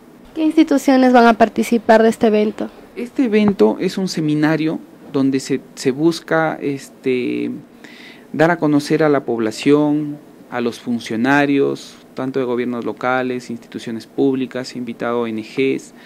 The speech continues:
Speaker 2: sobre esta política y de que tengan un plan operativo y un plan estratégico de implementar esta política de gobierno electrónico. Eh, está viniendo a la exposición, eh,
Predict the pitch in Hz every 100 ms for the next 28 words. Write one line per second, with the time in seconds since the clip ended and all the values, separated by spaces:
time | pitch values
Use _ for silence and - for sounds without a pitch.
0 | - - - - 131 127 139 - 143 123
1 | 123 120 117 104 - 113 - - 127 123
2 | 120 123 143 147 147 147 143 147 - 147
3 | 147 156 160 - - 117 117 117 - 160
4 | 165 143 131 139 139 135 127 - 131 131
5 | - 123 120 117 117 113 113 123 143 143
6 | - - - - - - 131 - 135 123
7 | 131 135 131 127 117 117 120 120 113 110
8 | - 117 107 - - - - - - -
9 | - 127 123 120 117 71 285 - 131 156
10 | 147 151 151 151 151 139 131 - 127 131
11 | 120 - 143 139 139 139 - - - 123
12 | 117 117 113 - 50